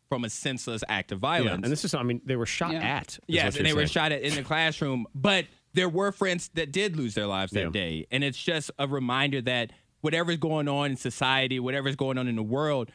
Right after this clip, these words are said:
Speaker 1: there are opportunities for us to come together, because working in the student center in Squires, I worked the front desk while I was in college.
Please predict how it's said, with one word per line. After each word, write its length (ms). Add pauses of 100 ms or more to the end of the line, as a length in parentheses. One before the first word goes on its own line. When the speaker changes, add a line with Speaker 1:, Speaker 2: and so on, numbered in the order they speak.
(240)
Speaker 1:
there 340
are 240
opportunities 640
for 160
us 120
to 80
come 160
together, 360
because 560
working 420
in 100
the 80
student 400
center 200
in 220
Squires, 680
I 120
worked 380
the 100
front 360
desk 360
while 160
I 100
was 200
in 160
college. 520